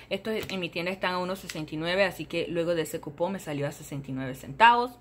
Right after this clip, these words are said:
Lo siguiente que agarré, estos, eh, Facial Buff Exfoliant, que están en precio de liquidación a sesenta y cuatro centavos en mi tienda.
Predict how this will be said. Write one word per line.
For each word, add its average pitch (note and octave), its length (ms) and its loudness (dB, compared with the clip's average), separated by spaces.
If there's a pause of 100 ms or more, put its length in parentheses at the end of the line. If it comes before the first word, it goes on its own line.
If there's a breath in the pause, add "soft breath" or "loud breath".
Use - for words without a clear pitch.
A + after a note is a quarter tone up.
(680 loud breath)
Lo A3+ 80 -2
siguiente A#3+ 260 -2
que B3 80 0
agarré, G#3+ 380 6
estos, A#3+ 440 -4
eh, F#3+ 180 4
Facial G#3+ 380 2
Buff G3+ 500 4
Exfoliant, A#3 640 -2
que G3+ 60 -8
están F#3 560 0
en F3 200 -2
precio F#3+ 260 -4
de A3 60 2
liquidación E3+ 560 -2
a F#3 60 -4
sesenta F3 340 -10
y C#3+ 40 -8
cuatro E3 260 -2
centavos D#3 480 -4
en D3+ 120 -6
mi C#3+ 80 -4
tienda. A#3+ 520 2